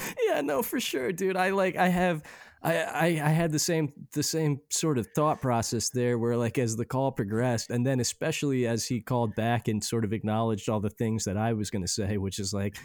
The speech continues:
"Hey, man, like, it sounds like maybe <laughs> therapy would be, like, kinda good for you." <laughs> Um, you know, maybe, maybe this is your therapy session. Um, and it's hard for me to lambast you for doing that just because, uh,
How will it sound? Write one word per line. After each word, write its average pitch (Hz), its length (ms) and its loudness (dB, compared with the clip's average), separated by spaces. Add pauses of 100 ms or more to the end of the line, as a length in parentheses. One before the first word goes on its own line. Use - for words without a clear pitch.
(420)
"Hey, 131 100 2
man, 104 300 0
like, 110 180 2
it 127 100 2
sounds 147 340 2
like 101 140 0
maybe 107 240 2
<laughs> - 20 4
therapy 143 520 4
would 107 120 0
be, 127 160 4
like, 135 220 6
kinda 143 240 4
good 131 260 0
for 131 220 4
you." 131 260 4
<laughs> - 560 -2
Um, 131 460 2 (200)
you 165 120 2
know, 131 340 2 (240)
maybe, 156 580 2
maybe 151 240 2
this 127 200 0
is 107 200 0
your 95 100 -8
therapy 92 400 -6
session. 82 520 -8
Um, 104 380 -2 (500)
and 120 80 0
it's 107 100 -4
hard 120 240 2
for 120 120 0
me 113 120 2
to 107 80 0
lambast 104 640 0
you 90 280 -2 (320)
for - 120 -4
doing 113 360 0
that 95 200 -2
just - 200 -6
because, 95 560 -4
uh, 95 540 -2